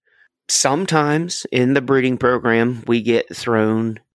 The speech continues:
some caveats and some things surprise us. You know, that's,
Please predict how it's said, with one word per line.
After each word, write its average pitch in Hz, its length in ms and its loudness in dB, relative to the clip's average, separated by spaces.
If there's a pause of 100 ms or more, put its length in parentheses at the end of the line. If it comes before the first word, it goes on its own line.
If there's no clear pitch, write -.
(280)
some - 160 -6
caveats 104 640 0
and 101 140 -6
some 101 140 -6
things 101 260 -2
surprise 98 460 -2
us. - 240 -4 (420)
You 117 80 -2
know, 104 100 2
that's, - 400 -2